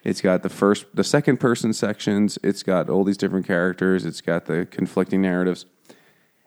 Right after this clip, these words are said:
And it's got the fucking no ending ending. It's just too much.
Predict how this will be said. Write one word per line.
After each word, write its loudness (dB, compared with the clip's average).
And 6
it's 4
got 6
the 4
fucking 2
no 8
ending 6
ending. 4
It's -10
just -4
too 2
much. -4